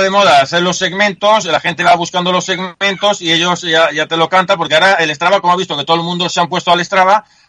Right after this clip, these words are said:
ahora han, han dado el caramelito y ahora lo hacen premium, tienes que pagar.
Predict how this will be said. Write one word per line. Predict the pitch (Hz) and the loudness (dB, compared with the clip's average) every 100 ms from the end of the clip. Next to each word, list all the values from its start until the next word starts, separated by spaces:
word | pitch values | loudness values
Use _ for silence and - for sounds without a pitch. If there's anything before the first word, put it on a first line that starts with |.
| - | -4
ahora | 143 - 156 | 0 2 2
han, | 151 156 | 0 0
han | 156 | -2
dado | 165 175 | 0 2
el | |
caramelito | 175 180 190 196 196 214 | 2 0 0 -2 0 0
y | 170 | 2
ahora | 160 185 180 | 2 4 2
lo | |
hacen | 165 180 151 | 0 -2 -4
premium, | 190 185 _ _ _ _ _ - 190 123 98 | -4 -4 _ _ _ _ _ -8 -6 -6 -8
tienes | 135 143 | -8 -6
que | 156 | -6
pagar. | 147 160 180 - | 0 2 2 2